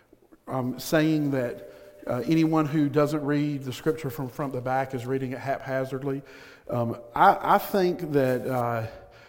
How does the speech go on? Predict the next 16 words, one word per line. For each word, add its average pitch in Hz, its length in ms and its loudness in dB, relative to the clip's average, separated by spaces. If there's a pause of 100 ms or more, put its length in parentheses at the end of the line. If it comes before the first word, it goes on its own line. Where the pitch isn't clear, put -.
(120)
most 156 340 4
people 165 240 2
are, 123 460 2 (100)
are, 135 280 -4
are 156 260 4
authentic 143 800 -6 (220)
when 143 160 2
they 127 140 6
are 120 60 2
reading 131 480 0
the 113 80 -4
Word. 113 500 -4 (840)
Um, 139 200 0
and 156 160 6
I 143 120 6
know 143 640 2